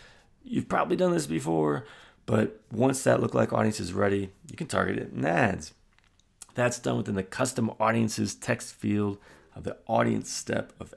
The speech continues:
ad creation within Power Editor, of course, but you can also do it within the self-serve ad tool.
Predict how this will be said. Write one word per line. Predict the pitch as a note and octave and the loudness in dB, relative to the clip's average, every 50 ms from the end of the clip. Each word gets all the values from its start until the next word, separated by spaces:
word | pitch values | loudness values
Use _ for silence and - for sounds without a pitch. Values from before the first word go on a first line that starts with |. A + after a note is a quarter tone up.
| _ - | _ -10
ad | G#2 G2+ G2+ G2 F#2+ F#2+ - | -8 -8 -8 -8 -10 -12 -14
creation | - - - G#2+ G2+ G2+ F#2+ G2 - - - - D#2 D#2 - - _ - - - _ _ _ _ _ _ _ _ - - | -16 -12 -8 -6 -6 -4 -4 -6 -6 -8 -10 -10 -12 -16 -18 -20 _ -20 -20 -20 _ _ _ _ _ _ _ _ -14 -10
within | - E2+ - G2 F#2+ F2 | -10 -8 -6 -6 -6 -4
Power | D#2+ - G2+ F#2 F2 F2 | -4 -2 -2 -2 -2 -2
Editor, | E2+ E2 E2 E2 D#2+ D#2+ D#2+ D#2 | -4 -6 -8 -8 -8 -8 -8 -8
of | D#2 D#2 | -10 -10
course, | - - F#2+ F#2 | -8 -8 -8 -6
but | - - F2 | -6 -8 -6
you | F#2+ | -4
can | G2 F#2+ | -2 -2
also | F#2 F2+ - | -2 -2 -2
do | F#2 | -2
it | F#2 F2 | -2 -2
within | E2+ F2+ F2 | -4 -4 -6
the | E2 | -6
self-serve | - - F#2+ F2+ - - F#2+ E2 E2 | -6 -4 -4 -4 -4 -6 -6 -6 -4
ad | E2 E2 D#2+ | -4 -6 -6
tool. | - - F#2 F#2 G2 - | -4 -4 -2 -2 -4 -4